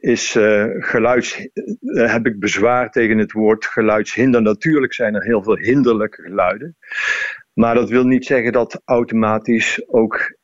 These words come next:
elk geluid wat een beetje hard is, dat het automatisch als hinderlijk ervaren hoeft te worden. Dus het gaat ook om een attitudeverandering die misschien, eh, moet plaatsvinden.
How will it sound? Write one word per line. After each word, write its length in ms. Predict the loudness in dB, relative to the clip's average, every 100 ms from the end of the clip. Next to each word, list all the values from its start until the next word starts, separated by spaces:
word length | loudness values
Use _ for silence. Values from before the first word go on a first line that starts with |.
| -2
elk 360 | 0 0 0
geluid 540 | 0 2 4 2 -2 -2
wat 380 | 0 0 -4 -10 -4
een 120 | 0
beetje 280 | 2 2 -2
hard 380 | -2 -4 0
is, 160 | -2 0
dat 140 | 2
het 140 | 2 2
automatisch 560 | 0 0 0 0 2
als 160 | 0 2
hinderlijk 640 | 2 2 4 2 2 0 -2
ervaren 600 | -2 0 -2 0 2 0
hoeft 320 | 0 -4 -2
te 80 | 2
worden. 380 | 4 4 0 -2 -6 -6 -4
Dus 120 | 0
het 160 | 0 0
gaat 260 | 0 2
ook 380 | 4 2 2 0
om 160 | 2 2
een 120 | 2
attitudeverandering 2000 | 0 -2 -4 0 2 4 2 -2 -12 -16 -16 -6 0 2 2 2 2 2 0 -2
die 140 | 2 4
misschien, 520 | 4 0 2 4 4
eh, 100 | 4
moet 220 | 2 0
plaatsvinden. 800 | 0 0 0 -2 0 2 2 0